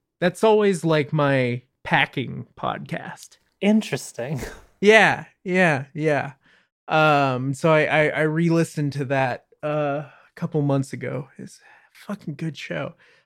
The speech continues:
Speaker 1: Uh, for me, for me, for me?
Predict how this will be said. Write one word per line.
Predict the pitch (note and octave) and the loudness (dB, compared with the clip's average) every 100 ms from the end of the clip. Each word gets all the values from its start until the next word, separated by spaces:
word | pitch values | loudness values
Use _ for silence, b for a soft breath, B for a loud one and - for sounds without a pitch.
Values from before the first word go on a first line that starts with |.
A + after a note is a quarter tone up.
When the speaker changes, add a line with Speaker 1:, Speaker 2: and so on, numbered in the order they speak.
| - | -2
Speaker 1:
Uh, | F3+ F#3+ F#3+ F3 E3+ | 2 4 4 0 -6
for | - - A3 | -6 0 2
me, | A#3 F4+ A4 G4 - _ _ _ _ _ _ _ _ | 4 6 4 2 -6 _ _ _ _ _ _ _ _
for | F3+ F3 | 2 4
me, | G#3+ C#5+ - - b b b _ _ _ _ _ _ _ _ _ | 4 0 -6 -20 b b b _ _ _ _ _ _ _ _ _
for | E3 | 2
me? | D#3+ A3 C5 | 4 4 0